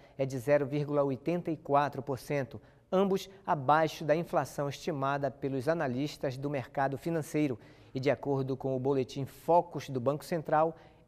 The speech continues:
em nove das vinte cidades pesquisadas, houve variação negativa nos preços entre janeiro e fevereiro, e apenas em Belo Horizonte o aumento dos preços dos imóveis superou a inflação esperada para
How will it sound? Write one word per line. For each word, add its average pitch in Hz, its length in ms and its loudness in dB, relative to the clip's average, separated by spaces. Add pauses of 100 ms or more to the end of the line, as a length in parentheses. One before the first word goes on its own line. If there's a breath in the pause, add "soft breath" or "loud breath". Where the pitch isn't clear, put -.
em 175 140 0
nove 151 580 4
das 120 360 0
vinte 151 420 -2
cidades 135 720 2
pesquisadas, 151 800 0 (200 loud breath)
houve 160 240 0
variação 160 540 2
negativa 151 720 -2
nos 151 180 -6
preços 151 480 -4 (220 loud breath)
entre 143 200 -4
janeiro 156 440 0
e 170 40 -4
fevereiro, 156 560 0 (280 loud breath)
e 175 80 4
apenas 160 640 0
em 131 180 -4
Belo 160 240 4
Horizonte 147 600 -2 (200 loud breath)
o 165 80 2
aumento 139 440 2
dos 151 180 -6
preços 135 480 -4
dos 170 220 -2
imóveis 139 500 2 (220 loud breath)
superou 165 420 0
a 143 60 2
inflação 143 720 -2 (260 soft breath)
esperada 127 640 0
para 123 460 -2